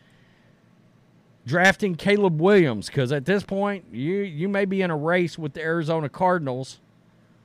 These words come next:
for worst team in the league, and at least they have shown some kind of a heartbeat on offense.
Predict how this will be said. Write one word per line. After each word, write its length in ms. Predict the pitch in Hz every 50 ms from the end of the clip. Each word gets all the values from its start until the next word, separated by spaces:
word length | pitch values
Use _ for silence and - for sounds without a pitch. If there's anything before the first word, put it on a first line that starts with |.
| _ _ _ _ _ _ _ _ _ _ _ _ _ _ - _
for 160 | - 165 165
worst 360 | 151 143 165 185 185 165 - -
team 280 | - 190 190 175 160
in 80 | 156 151
the 100 | 139 127
league, 340 | 135 185 214 208 175 156 147
and 140 | 147 135
at 100 | 135 139
least 300 | 143 185 208 196 156 -
they 160 | 165 160 175 202
have 140 | 180 131
shown 320 | - - 175 160 156 147 120
some 200 | - - 208 208
kind 220 | - - 165 143
of 80 | 127 113
a 40 | 117
heartbeat 540 | - - 185 190 160 - 139 135 131 120
on 220 | 113 127 131 123 - -
offense. 840 | - 151 180 196 - - - 120 110 110 131 143 - - - -